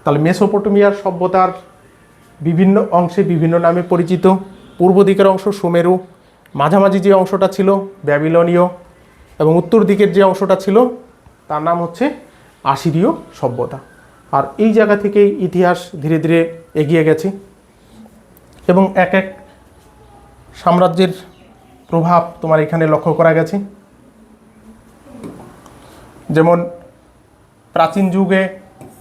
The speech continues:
পঁয়ত্রিশশো থেকে পাঁচশো বিসি পর্যন্ত মেসোপটেমিয়া সভ্যতা ছিল। আর এই মেসোপটেমিয়া সভ্যতা যে তিনটে, আহ, অংশে বিভক্তি ছিল, তার মধ্যে সুমেরীয় যে সভ্যতাটা ছিল,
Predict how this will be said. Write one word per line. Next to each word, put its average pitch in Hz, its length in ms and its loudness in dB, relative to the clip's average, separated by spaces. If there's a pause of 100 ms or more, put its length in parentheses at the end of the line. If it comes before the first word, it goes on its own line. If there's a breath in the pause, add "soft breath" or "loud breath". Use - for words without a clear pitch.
(120)
পঁয়ত্রিশশো 175 480 -2
থেকে 180 220 -4
পাঁচশো 170 300 -2
বিসি 165 280 -4
পর্যন্ত 170 420 -4 (680)
মেসোপটেমিয়া 170 800 -2 (240)
সভ্যতা 160 400 0
ছিল। 175 280 -4 (540 loud breath)
আর 135 100 -2
এই 139 60 -4
মেসোপটেমিয়া 180 600 -2
সভ্যতা 180 420 -2
যে 165 140 -2
তিনটে, 185 480 0 (800 loud breath)
আহ, 156 300 2
অংশে 180 260 0
বিভক্তি 180 400 0
ছিল, 165 280 0
তার 160 220 -2
মধ্যে 170 300 -4
সুমেরীয় 202 720 2
যে 196 120 -2
সভ্যতাটা 175 560 -4
ছিল, 180 240 -6